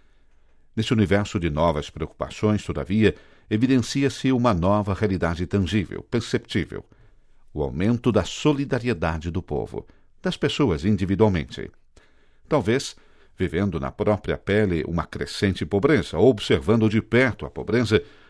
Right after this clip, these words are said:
as pessoas se sentem mais responsáveis pelo outro e pelos seus sofrimentos. Aumenta, assim, quando diminui a riqueza,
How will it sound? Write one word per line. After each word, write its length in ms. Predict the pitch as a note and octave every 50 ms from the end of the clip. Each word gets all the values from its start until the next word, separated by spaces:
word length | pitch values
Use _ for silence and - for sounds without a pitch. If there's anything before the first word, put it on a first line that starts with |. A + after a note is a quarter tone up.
| _ _ -
as 120 | G#2+ -
pessoas 540 | - B2+ A2+ - C#3+ C#3+ D3+ C#3+ - - - - _ _
se 160 | - - C3+ A#2
sentem 380 | - - B2 A#2+ A#2 B2+ A#2
mais 240 | G2 G2+ G#2 A2 G#2+
responsáveis 840 | - A2 G#2 - - A#2+ A2+ F#2+ - - G#2 F2+ F2 D#2 F2+ E2+ -
pelo 240 | - - F#2+ G2 F#2+
outro 480 | F#2+ A2 A#2+ A#2 G2+ - E2+ D2+ - - _ _ _ _ _ -
e 60 | G#2+
pelos 260 | - A2 G2+ G#2 -
seus 180 | - - D#2+ D2+
sofrimentos. 800 | - G2+ F2 - F#2+ F#2+ D#2 B1 G1+ - - C2 - - - - - _ _ _ _ _ _ _ _ -
Aumenta, 480 | D#2+ D2+ D2 D#2+ F2+ G2 G2+ - A2
assim, 360 | G#2+ - - B2 C3 D3+ D#3+ - - -
quando 220 | - E2+ D2+ D#2
diminui 540 | C2 D2 F2+ F2+ E2+ D2 D2+ F2 G#2+ G#2+ G2+
a 40 | D#2+
riqueza, 580 | D#2+ F2 - - A#2 C3+ C#3+ - D#3 C#3+ -